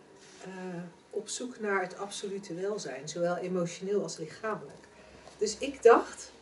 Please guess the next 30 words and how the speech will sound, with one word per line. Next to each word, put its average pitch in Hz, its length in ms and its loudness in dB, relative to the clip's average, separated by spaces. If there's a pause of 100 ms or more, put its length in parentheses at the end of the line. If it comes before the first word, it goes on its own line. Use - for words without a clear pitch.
(120)
ik 233 180 0
gooi 226 240 8
het 170 100 6
eens 170 140 -8
even 175 240 -6
in 165 180 -6
de - 60 -14
groep 302 260 -4
als 202 180 -2
verrassing 202 480 -2
voor 175 160 -10
Angela, 254 440 -2 (600)
eh, 226 340 2
om 233 120 6
samen 311 340 12
eens - 160 4
te 254 80 -2
kijken 262 380 2
naar 220 180 6
wat 233 160 6
zien 311 280 12
wij 247 80 2
nou, 151 300 0 (180)
hè, 262 180 -2
met, - 200 -2
met 214 180 0
inzicht 247 380 0
vanuit 208 240 4
die 202 100 -2
drie 202 240 -8